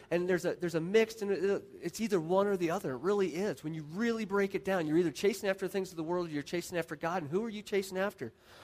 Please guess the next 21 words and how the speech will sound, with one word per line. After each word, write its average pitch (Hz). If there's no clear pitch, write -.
Well, 185
today 202
as 233
we 190
come 196
to 185
the 170
table, 165
I 135
think 185
it's 190
gonna 165
help 160
us 156
to -
remember 135
how 170
we 170
need 165
to 147
look 135